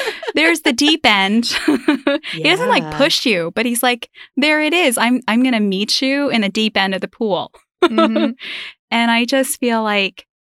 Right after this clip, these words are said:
Speaker 2: I've seen that pattern over and over in the lives of our sisters and the sisters that I've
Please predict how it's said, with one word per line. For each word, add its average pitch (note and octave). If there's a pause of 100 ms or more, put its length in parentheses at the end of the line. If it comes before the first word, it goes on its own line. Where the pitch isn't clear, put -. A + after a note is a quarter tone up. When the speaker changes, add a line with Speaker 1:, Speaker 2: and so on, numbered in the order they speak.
(320)
Speaker 2:
I've G#3
seen A#3
that F#3
pattern G3+
over F#3+
and F3+
over G#3+
in F#3
the F3
lives E3+
of F3+
our D#3
sisters F3
and F3
the F#3
sisters F#3
that F3
I've F3